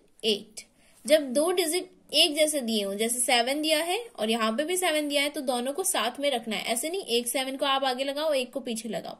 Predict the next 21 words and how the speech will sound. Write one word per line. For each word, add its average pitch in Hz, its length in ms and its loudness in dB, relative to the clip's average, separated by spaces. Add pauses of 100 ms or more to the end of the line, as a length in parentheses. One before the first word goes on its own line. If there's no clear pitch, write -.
(440)
ऐसे 269 240 -2
नहीं 277 180 -2
करना 202 260 -4
है, - 160 -12
ऐसे 247 200 0
wrong 277 300 -2
होगा। 330 220 -2 (760)
आप 240 180 0
क्या 302 140 2
करोगे? 294 300 2
दोनों 269 280 0
सेवन्स 226 360 0
को 381 120 -4
एक 294 180 -4
साथ 220 220 0
लिखोगे, 185 400 -8 (380)
तो 202 80 -2
उससे 220 260 -2
कोई 240 200 2
भी 254 120 -4
mistake 302 460 -4